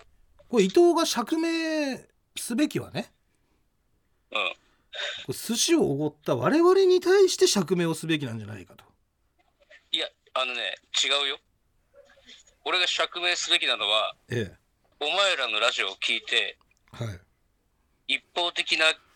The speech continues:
Speaker 2: あなた方の意見だけ聞いて、俺のことを寿司泥棒だと思ってるお前らのリスナーに俺は言ってるんだよ。分かってくれっていうのを。
Speaker 1: なるほど。じゃあ、リスナーに対して、
Speaker 2: そう。
Speaker 1: 釈明をし-、
Speaker 2: まずはそこ。
Speaker 1: したいわけであって、
Speaker 2: まずはそこ。
Speaker 1: 私と、
Speaker 2: まずはそこに対して。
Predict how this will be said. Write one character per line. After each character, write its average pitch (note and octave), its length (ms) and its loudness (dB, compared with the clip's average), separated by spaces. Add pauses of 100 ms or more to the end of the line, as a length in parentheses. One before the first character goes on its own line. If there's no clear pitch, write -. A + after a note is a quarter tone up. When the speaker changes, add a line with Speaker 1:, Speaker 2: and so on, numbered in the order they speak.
(180)
Speaker 2:
あ C3+ 80 4
な D3 100 4
た D3 120 2
方 D3 260 2
の G#2 100 -4
意 A2 120 -2
見 A2+ 160 0
だ G#2 120 0
け G2 80 -10
聞 A2+ 220 -6
い G#2+ 40 -12
て、 B2+ 140 0
俺 A2+ 160 -2
の C#3+ 80 0
こ C#3+ 80 -2
と B2 100 -6
を - 20 -4
寿 - 240 -2
司 - 160 0
泥 D#3 240 0
棒 A2 140 -4
だ G2+ 100 -2
と A2 100 -6
思 G#2+ 80 -4
っ - 40 -6
て G2+ 80 -4
る G2 80 -4
お A2 40 -4
前 C#3 120 2
ら B2+ 80 2
の G#2+ 100 -4
リ G#2+ 120 -4
ス D3+ 220 2
ナ D3 180 2
ー C#3+ 40 0
に C3+ 100 -4
俺 C3+ 120 -2
は B2 60 0
言 A#2 80 -6
っ - 20 -14
て - 80 0
る A2 100 -4
ん - 20 -12
だ F2 60 -16
よ。 - 60 -20 (1200)
分 A#2 140 2
か C3 140 2
っ - 20 -20
て A2 100 -6
く G#2+ 80 -8
れ F#2+ 80 0
っ - 40 -8
て - 100 -2
い F#2 40 -2
う - 20 -4
の E2 100 -6
を。 - 100 -14
Speaker 1:
な G#3+ 140 6
る C#4+ 80 8
ほ C#4 100 8
ど。 A#3+ 80 8
じ F3+ 80 6
ゃ E3 40 6
あ、 - 20 2
リ G3 100 2
ス E4 160 -2
ナ F#4 140 10
ー F#4 40 8
に F4+ 120 8
対 F#4 280 8
し - 80 -2
て、 - 360 8 (1000)
Speaker 2:
そ - 120 -4
う。 - 20 0
Speaker 1:
釈 F#3+ 220 4
明 G3 160 10
を F#3 60 8
し-、 F3+ 100 2
Speaker 2:
ま - 100 4
ず - 120 -8
は G#3 80 2
そ - 200 0
こ。 - 220 -2
Speaker 1:
し - 440 -6
た G#3+ 120 6
い G#3+ 80 10
わ A3 120 8
け F#3+ 100 4
で D#3 100 6
あ C#3 60 6
っ C#3 40 0
て、 - 140 -20
Speaker 2:
ま C#4 100 4
ず A3 160 6
は C3+ 60 0
そ - 140 -8
こ。 - 180 -16 (480)
Speaker 1:
私 D4 400 2
と、 F4 200 6
Speaker 2:
ま - 60 0
ず A3+ 40 -2
は G3 120 -6
そ - 160 -18
こ D#3+ 120 -6
に - 120 -14
対 D3 160 -4
し - 120 -12
て。 - 180 -8